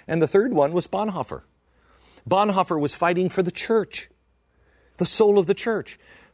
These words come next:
But each of them, the soul of, of Germany,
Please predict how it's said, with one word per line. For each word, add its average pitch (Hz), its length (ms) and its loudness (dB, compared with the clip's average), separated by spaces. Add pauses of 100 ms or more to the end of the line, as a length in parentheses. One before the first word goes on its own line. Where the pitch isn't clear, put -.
(160)
But 196 200 2
each 196 280 2
of 185 140 2
them, 104 240 -2 (880)
the 135 140 2
soul 214 840 2 (140)
of, 151 460 0 (260)
of 123 240 -2
Germany, 127 680 0